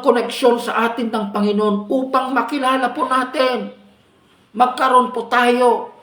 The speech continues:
ng relasyon at ugnayan sa ating Panginoon, mga ginigiling.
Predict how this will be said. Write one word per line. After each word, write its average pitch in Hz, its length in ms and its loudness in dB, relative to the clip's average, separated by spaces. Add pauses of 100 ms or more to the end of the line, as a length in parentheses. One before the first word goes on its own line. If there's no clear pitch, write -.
(220)
ng 247 240 -2
relasyon 240 800 0
at 214 160 -6
ugnayan 220 640 0
sa 190 280 -8
ating 175 280 -12
Panginoon, 139 500 -14 (380)
mga 147 320 -10
ginigiling. 135 600 -12